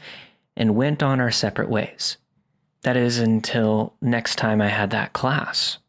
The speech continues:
I saw him working out in the gym across from my class, watching me through the glass, never taking his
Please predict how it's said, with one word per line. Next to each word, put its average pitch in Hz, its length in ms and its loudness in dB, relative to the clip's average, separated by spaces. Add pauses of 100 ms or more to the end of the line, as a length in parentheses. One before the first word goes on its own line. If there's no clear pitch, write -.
(1120)
I 147 80 2
saw 180 180 4
him 165 260 4
working 131 440 2
out 95 340 -2 (140)
in 110 160 2
the 110 40 4
gym 107 380 2
across 120 400 -2
from - 220 -2
my - 100 -2
class, - 460 -4 (560)
watching 120 420 2
me 95 140 0
through 107 160 0
the 104 80 0
glass, - 640 0 (1000)
never 131 280 0
taking 135 400 0
his 104 240 -2